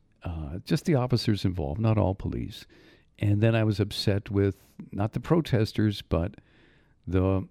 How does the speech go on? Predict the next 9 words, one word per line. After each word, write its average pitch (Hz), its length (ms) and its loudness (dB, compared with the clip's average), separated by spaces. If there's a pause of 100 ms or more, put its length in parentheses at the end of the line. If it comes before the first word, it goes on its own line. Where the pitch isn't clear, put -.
(200)
the 104 140 0
way 104 320 4
that 98 460 -4 (440)
these 95 260 -2
people 98 420 0
were 92 220 -2
getting 92 300 0
violent, 87 580 -4 (800)
that 92 520 -4